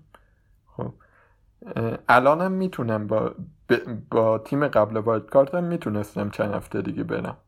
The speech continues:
ولی واقعاً فکر کردم چه کاریه، اه، چرا خودم رو عذاب بدم هر هفته گل زدن یا آگوئرو رو ببینم.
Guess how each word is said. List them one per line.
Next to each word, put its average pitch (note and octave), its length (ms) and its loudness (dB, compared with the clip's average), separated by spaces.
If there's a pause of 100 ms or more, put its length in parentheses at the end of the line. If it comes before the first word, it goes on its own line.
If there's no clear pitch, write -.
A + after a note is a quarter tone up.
(640)
ولی A#3 160 -6
واقعاً G#3 260 0
فکر - 180 -8
کردم F#3 240 -4
چه - 140 -8
کاریه، B2 440 -6 (800)
اه، - 140 -6 (360)
چرا A#2 200 0
خودم G2+ 340 -2
رو G#2+ 60 0
عذاب G2 440 -4
بدم G2+ 240 -6
هر G2 220 -4
هفته G2 380 -6
گل - 280 -4
زدن G2 580 -6
یا G#2+ 120 -2
آگوئرو A2+ 460 -4
رو F3 80 -6
ببینم. - 520 -8